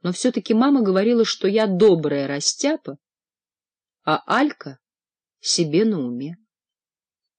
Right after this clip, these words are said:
Отец в короткие периоды хорошего настроения больше общался со мной, чем с ней, потому что я начисто забывала все свои обиды, стоило только ему благожелательно посмотреть на меня. У Альки же нежности не хватало на всех.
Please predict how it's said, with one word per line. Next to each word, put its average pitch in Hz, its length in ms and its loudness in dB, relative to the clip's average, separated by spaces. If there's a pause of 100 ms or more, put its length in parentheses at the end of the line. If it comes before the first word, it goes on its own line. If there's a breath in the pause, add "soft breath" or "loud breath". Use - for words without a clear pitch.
Отец 240 480 2
в - 40 -14
короткие 220 480 4
периоды 208 360 4
хорошего 190 420 2
настроения 185 640 4
больше 185 360 2
общался 190 520 0
со 214 220 2
мной, 226 260 6
чем 139 260 0
с - 140 -4
ней, 120 380 -2 (500 soft breath)
потому 220 300 2
что - 120 0
я 208 160 4
начисто 226 520 2
забывала 190 480 4
все - 180 2
свои 202 380 2
обиды, 175 500 2
стоило 165 420 2
только 170 300 0
ему 170 400 4 (420 soft breath)
благожелательно 185 720 4
посмотреть 190 600 -2
на 123 60 -8
меня. 110 360 -12 (1300)
У 196 180 6
Альки 269 300 2
же 190 160 6
нежности 220 580 2
не 214 180 4
хватало 220 520 0
на 139 160 -4
всех. - 520 -6